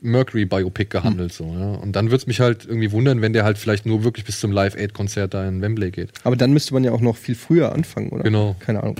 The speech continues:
Speaker 2: ja.
Speaker 1: Werden wir
Speaker 2: Auf jeden Fall
Speaker 1: sehen.
Speaker 2: Bock drauf, Bock
Speaker 1: Ich hab
Speaker 2: drauf.
Speaker 1: auf jeden Fall Bock drauf, ja. So, gut. Wir machen jetzt Feierabend. Vielen Dank fürs Zuschauen. Vielen Dank für die Aufmerksamkeit. Es war, wie gesagt, eine etwas, äh, <laughs> ja, abwechslungsreiche Folge heute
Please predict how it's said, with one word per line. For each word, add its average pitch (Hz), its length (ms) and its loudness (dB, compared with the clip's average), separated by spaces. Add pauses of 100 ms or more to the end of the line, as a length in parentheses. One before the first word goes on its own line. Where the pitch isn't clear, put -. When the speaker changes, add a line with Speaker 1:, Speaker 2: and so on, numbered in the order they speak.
Speaker 2:
ja. 101 80 -4
Speaker 1:
Werden - 80 -8
wir - 0 -
Speaker 2:
Auf - 240 -8
jeden 226 160 4
Fall 262 100 4
Speaker 1:
sehen. 190 200 2
Speaker 2:
Bock 190 180 -4
drauf, 117 240 -4
Bock 135 160 -6
Speaker 1:
Ich 131 80 2
hab 170 80 2
Speaker 2:
drauf. 147 80 0
Speaker 1:
auf 135 100 -2
jeden 135 140 0
Fall 123 100 0
Bock 98 140 -8
drauf, - 180 -14
ja. - 160 -12 (240)
So, 175 320 4 (180)
gut. 170 300 4
Wir 160 100 6
machen 226 180 4
jetzt 208 120 0
Feierabend. 208 460 2
Vielen 208 240 0
Dank 202 180 2
fürs 185 200 0
Zuschauen. 190 460 0
Vielen 180 160 2
Dank 175 140 -2
für 165 60 -8
die 156 60 0
Aufmerksamkeit. 147 540 2
Es 123 140 -12
war, 135 140 6
wie 135 80 0
gesagt, 127 260 2
eine 120 160 -2
etwas, 120 420 -2
äh, 117 220 2 (500)
<laughs> - 460 -12
ja, 110 160 4 (140)
abwechslungsreiche 165 640 2
Folge 170 260 6
heute 190 300 2